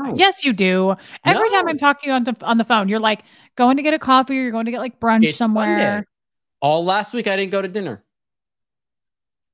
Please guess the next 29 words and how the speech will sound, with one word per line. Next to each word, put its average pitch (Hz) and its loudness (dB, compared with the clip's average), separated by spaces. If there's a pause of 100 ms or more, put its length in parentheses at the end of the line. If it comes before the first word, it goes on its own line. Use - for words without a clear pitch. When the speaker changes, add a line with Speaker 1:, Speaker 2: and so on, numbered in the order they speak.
(120)
Speaker 1:
I 147 -2
cook 175 -6
at 190 -2
home 190 -2
most 165 -4
of 185 -12
the - -20
time. 127 -4
I 113 -6
love 139 -2
cooking 165 -6
at 147 -4
home. 127 -8 (380)
It, 123 -6
it's 139 -6
kind 139 -4
Speaker 2:
By 139 0
Speaker 1:
of 254 -2
baller 143 0
and - 0 (380)
Speaker 2:
yourself? 392 -8
Speaker 1:
fun 302 -6
Speaker 2:
Just 262 -6
Speaker 1:
and 220 -10
Speaker 2:
you 240 0
and 254 2
your 240 0
vacuum? 302 -6 (600)
Speaker 1:
M-, 131 -2